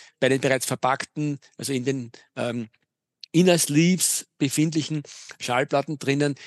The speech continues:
Sind überhaupt, wenn das zehn Platten sind, sind da wirklich zehn unterschiedliche Platten drinnen oder haben sich irgendwelche Doppelexemplare eingeschlichen?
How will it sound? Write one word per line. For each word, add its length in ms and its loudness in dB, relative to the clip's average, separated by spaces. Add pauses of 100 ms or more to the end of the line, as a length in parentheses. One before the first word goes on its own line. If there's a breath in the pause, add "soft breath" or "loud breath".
(260 loud breath)
Sind 320 4
überhaupt, 580 0
wenn 100 -2
das 180 -4
zehn 220 -2
Platten 320 -2
sind, 260 -2
sind 280 -2
da 140 4
wirklich 320 -2
zehn 200 0
unterschiedliche 560 -2
Platten 340 -4
drinnen 280 0
oder 180 -6
haben 120 -6
sich 220 -10
irgendwelche 520 -4 (300 loud breath)
Doppelexemplare 720 0
eingeschlichen? 560 -6